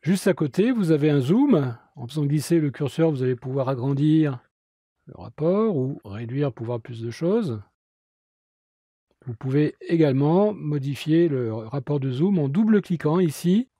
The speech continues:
sur la valeur. Et dans la boîte de dialogue, vous pouvez choisir soit un agrandissement optimal, soit adapter la largeur et la hauteur à la taille de votre écran, ou adapter simplement la largeur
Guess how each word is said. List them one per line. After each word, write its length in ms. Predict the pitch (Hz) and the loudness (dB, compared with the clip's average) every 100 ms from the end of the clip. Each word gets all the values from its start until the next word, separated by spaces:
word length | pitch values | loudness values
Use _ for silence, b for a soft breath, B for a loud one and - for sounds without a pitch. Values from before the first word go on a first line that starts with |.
| _ | _
sur 180 | - | 0
la 120 | 156 139 | 2 4
valeur. 560 | 139 143 220 269 _ _ _ _ _ _ _ _ | 4 4 2 0 _ _ _ _ _ _ _ _
Et 80 | 117 | -2
dans 120 | 143 | 2
la 100 | 202 | 4
boîte 200 | 170 175 | 4 2
de 80 | 160 | 2
dialogue, 420 | 147 139 151 220 | 2 2 4 2
vous 120 | 175 | 0
pouvez 220 | 151 139 151 | -4 -2 0
choisir 440 | 147 135 151 143 | 0 0 2 0
soit 420 | - 139 139 139 _ _ | 0 0 0 -4 _ _
un 100 | 123 | -10
agrandissement 540 | 127 - 131 131 - 127 | -10 -6 -4 -4 -2 -2
optimal, 600 | 117 131 143 175 233 220 | -2 0 4 4 4 0
soit 220 | - 143 | 0 0
adapter 640 | 139 139 - 156 151 156 _ _ _ _ _ | 2 0 0 2 2 0 _ _ _ _ _
la 120 | 135 127 | -12 -6
largeur 380 | 127 117 139 | -4 -2 0
et 60 | 131 | 0
la 120 | 131 | 0
hauteur 360 | 131 - 143 127 | 0 0 0 2
à 60 | |
la 80 | 120 | -2
taille 220 | 117 135 | -2 -2
de 100 | 131 | -2
votre 260 | 123 127 - | -4 -4 -6
écran, 440 | 123 151 185 240 175 | -6 0 0 0 0
ou 220 | 170 165 | 2 4
adapter 580 | 139 143 - 151 156 - | 2 -2 0 0 0 -4
simplement 680 | - 143 131 143 139 139 - - | -10 -8 -4 -4 -2 -4 -8 -6
la 100 | 123 | -4
largeur 640 | 127 123 151 175 240 233 | -4 0 2 4 2 -6